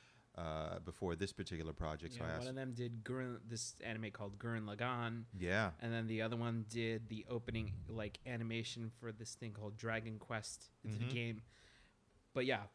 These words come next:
Speaker 2: are
Speaker 1: Yeah.
Speaker 2: all accomplished dudes.
Speaker 1: All accomplished. So said, you know, "What, what is it about your prior experiences that,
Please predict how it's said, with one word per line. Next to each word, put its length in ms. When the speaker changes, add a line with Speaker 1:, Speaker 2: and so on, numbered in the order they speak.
Speaker 2:
are 120
Speaker 1:
Yeah. 160
Speaker 2:
all 100
accomplished 500
dudes. 280
Speaker 1:
All 160
accomplished. 580
So 300
said, 220
you 120
know, 120
"What, 280
what 240
is 140
it 40
about 180
your 100
prior 220
experiences 640
that, 220